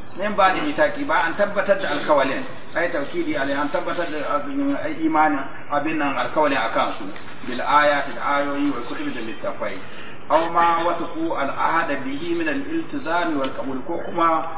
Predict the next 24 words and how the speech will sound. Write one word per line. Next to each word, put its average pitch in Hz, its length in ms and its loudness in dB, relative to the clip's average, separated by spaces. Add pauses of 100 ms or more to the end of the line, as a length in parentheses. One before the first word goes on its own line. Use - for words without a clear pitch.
(140)
bayan 160 320 4
mutum 156 320 -4
ya 156 160 4
yi - 60 -2
alkawali 143 560 2
ya, 143 140 4 (120)
ya, 147 320 6
ya 147 300 2
ce 135 120 -4
ya 127 280 2
ɗauka, 139 320 2 (280)
sannan 143 220 4
kuma 139 180 0
ya 120 100 2
walwale. 117 360 0 (1400)
Wa 147 100 4
yaqta'una 180 500 4
ma 170 200 6
amara 160 180 4
Allah 151 300 4
bi 139 100 0
an 143 140 2
yusalla, 262 320 -2
suna 285 560 4